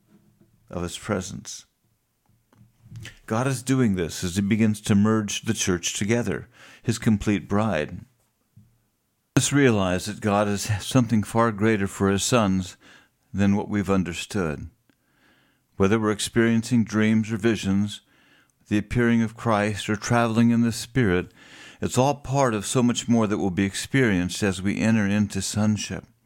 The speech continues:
Dreams and visions are an important aspect of the functioning of the seer prophet, for they are a stepping stone into the perfect, into the open vision that's coming.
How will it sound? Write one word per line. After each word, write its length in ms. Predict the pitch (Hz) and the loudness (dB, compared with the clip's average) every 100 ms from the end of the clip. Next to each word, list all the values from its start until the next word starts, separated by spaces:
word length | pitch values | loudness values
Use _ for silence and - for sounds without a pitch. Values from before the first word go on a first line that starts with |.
| _ _ _ _ _ - - - - | _ _ _ _ _ -20 -20 -20 -20
Dreams 380 | - 107 117 127 | -2 4 4 4
and 160 | 135 120 | 0 2
visions 380 | 131 113 104 95 | 2 2 2 2
are 160 | 98 | 2
an 60 | 101 | 2
important 460 | 98 117 120 113 | 2 2 0 2
aspect 640 | 85 117 127 - 92 85 - | 0 2 0 0 0 0 -2
of 120 | 85 | -2
the 80 | 92 | -2
functioning 520 | - 110 104 - 104 | 0 0 0 0 0
of 120 | 98 | 0
the 80 | 90 | -4
seer 300 | - - 98 | -4 -2 -2
prophet, 600 | - - 120 113 - - _ - - - - - _ | -2 -2 0 -2 -6 -10 _ -20 -20 -20 -20 -20 _
for 200 | - 113 | -2 0
they 160 | 104 113 | 2 2
are 180 | 123 | 2
a 80 | 113 | 0
stepping 460 | 104 - 139 120 95 | 0 0 0 2 0
stone 420 | - 107 95 92 - | 0 0 0 0 0
into 200 | 101 92 | 0 0
the 80 | |
perfect, 720 | 87 - 120 110 85 82 - - _ - - _ | -4 -2 -2 -2 -8 -10 -16 -20 _ -20 -20 _
into 380 | - 104 101 113 | -2 0 0 0
the 260 | 92 90 - | -2 -4 -2
open 340 | 101 95 92 | -2 0 0
vision 320 | 90 101 87 | 0 -2 -2
that's 180 | 85 - | -2 -4
coming. 500 | - 127 98 78 78 | -4 -2 -2 -4 -10